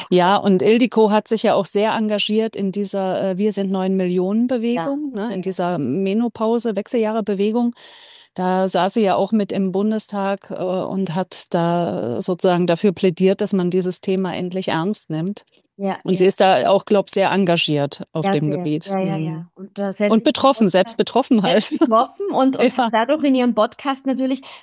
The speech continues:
Speaker 2: Frau Doktor Schaudig war ja auch schon bei ihr
Speaker 1: Mhm.
Speaker 2: im, im, im Podcast und sie, sie lädt immer wieder Damen ein, äh, um das Thema Wechseljahre zu enttabuisieren. Und das finde ich toll, dass es eben sie als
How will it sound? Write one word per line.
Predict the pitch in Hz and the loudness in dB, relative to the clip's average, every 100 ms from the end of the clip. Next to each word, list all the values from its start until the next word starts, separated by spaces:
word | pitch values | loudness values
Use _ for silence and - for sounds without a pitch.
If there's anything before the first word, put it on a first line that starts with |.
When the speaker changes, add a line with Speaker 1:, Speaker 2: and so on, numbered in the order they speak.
| - | -2
Speaker 2:
Frau | |
Doktor | 226 226 226 | 0 0 0
Schaudig | 208 190 208 190 | 0 0 -2 -4
war | |
ja | 180 180 240 | -2 0 0
auch | |
schon | 240 254 | 0 -6
bei | 226 | -4
ihr | 208 220 226 | -2 0 2
Speaker 1:
Mhm. | 220 208 202 202 | 2 2 -2 -4
Speaker 2:
im, | - 226 226 226 | -6 -4 -2 -2
im, | - 233 | -2 0
im | 233 226 | 0 0
Podcast | 214 208 - 214 208 | -2 -2 -4 -4 -2
und | 233 202 | -4 -4
sie, | 226 330 - | -6 -6 -14
sie | - 233 | -2 2
lädt | 233 233 | 2 2
immer | 247 269 240 | 2 2 2
wieder | 240 240 | 0 0
Damen | 220 208 202 214 220 | 0 0 0 -2 -4
ein, | - 180 214 240 233 - - | -4 -2 0 0 -2 -8 -6
äh, | 208 | 0
um | 214 214 226 233 | 0 2 2 2
das | 220 - | 0 -4
Thema | - 214 214 214 208 | -4 0 0 0 0
Wechseljahre | 190 196 - 226 202 190 208 | -2 -4 -6 -4 -2 -2 -4
zu | 208 - | -6 -6
enttabuisieren. | 190 202 214 196 208 208 208 202 202 | -4 -2 -4 -4 -2 -2 -4 -4 -2
Und | 180 | -4
das | 175 | -6
finde | - 208 | -4 -4
ich | 196 | -6
toll, | - 190 | -6 -4
dass | 190 190 | -4 -6
es | 185 | -8
eben | 127 185 | -8 -8
sie | - 190 | -8 -6
als | 180 175 | -6 -8